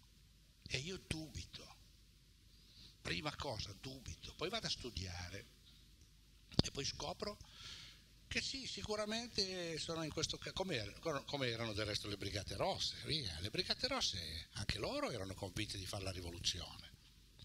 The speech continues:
Però poi si scopre che in mezzo alle Brigate Rosse c'erano degli agenti dei servizi segreti americani,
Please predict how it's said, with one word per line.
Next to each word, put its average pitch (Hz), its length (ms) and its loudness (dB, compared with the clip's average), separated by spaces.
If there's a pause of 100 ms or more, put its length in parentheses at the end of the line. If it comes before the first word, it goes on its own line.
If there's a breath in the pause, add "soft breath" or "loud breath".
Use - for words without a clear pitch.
(800 loud breath)
Però - 160 -2
poi - 120 2
si 95 140 4
scopre 101 340 0
che 92 100 2
in 95 40 0
mezzo 95 220 0
alle 95 100 -2
Brigate 85 380 -4
Rosse 127 300 4
c'erano 127 260 0
degli - 260 0
agenti 82 400 -2
dei 85 140 0
servizi 92 400 0
segreti 90 340 -2
americani, 101 760 -2